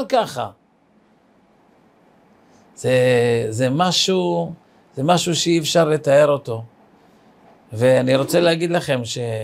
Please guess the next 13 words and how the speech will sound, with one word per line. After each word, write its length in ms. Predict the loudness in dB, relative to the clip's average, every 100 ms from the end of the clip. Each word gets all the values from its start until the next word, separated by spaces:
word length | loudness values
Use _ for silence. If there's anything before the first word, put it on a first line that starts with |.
| -10 -14 -20 _ _ _ _ _ _ _ -12 -12 _ _ _ _ _ -6
לצערי 520 | -2 2 2 2 -2
הגדול, 500 | -2 -4 -4 -6 -10
אנחנו 380 | -14 -14 -12 -12
חוטאים, 580 | -4 -4 -2 -2 -2 -6
חוטאים. 540 | -8 -8 -4 -2 -2 -8 _ _ -4
לא 140 | -2
אכפת 400 | -4 -6 -6 -6
לנו 260 | -8 -8 -8
מה 180 | -8
אנחנו 340 | -8 -10 -8 -6
אוכלים, 500 | -6 -8 -12 -12 -8
מה 120 | -6
שותים, 600 | -6 -8 -10 -8 -10 -10